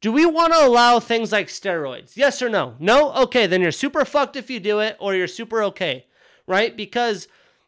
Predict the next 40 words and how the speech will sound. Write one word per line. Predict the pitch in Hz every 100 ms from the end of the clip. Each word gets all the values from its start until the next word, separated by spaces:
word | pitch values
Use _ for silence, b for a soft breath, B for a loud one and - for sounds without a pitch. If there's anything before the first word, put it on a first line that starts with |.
| _
baseball | 160 262 277 302 302
has | 269 -
so | - 247
many | 269 262
different | 220 220 202
things, | 208 147
sign | - 226 214 208
stealing, | - 196 175 147
substances | - 233 - 202 214 175
of | 180
pitchers, | 196 - 151 127
steroids, | - 240 226 220 180 147 135 b b -
that | 208
they've | 254
been | 254 214
battling | 165 175 220 240 226
through. | 220 247 269 - b -
They | 214
need | 277
to | 311
either | 269 240
eliminate | 226 180 208 254 262 262
them | 262 277 262
or | 180 180
just | 180
let | 190 220
it | 185
happen. | 185 196 143 - -
Okay, | 247 277
fuck | 254 294 -
it. | 180
Everyone, | 214 240 269 269 269
you | 247
could | 247 220
use | 220 214
substances | 226 180 220 - 208 185
in |
your | 185
pitches, | 180 170 135 127 -
right? | 151 202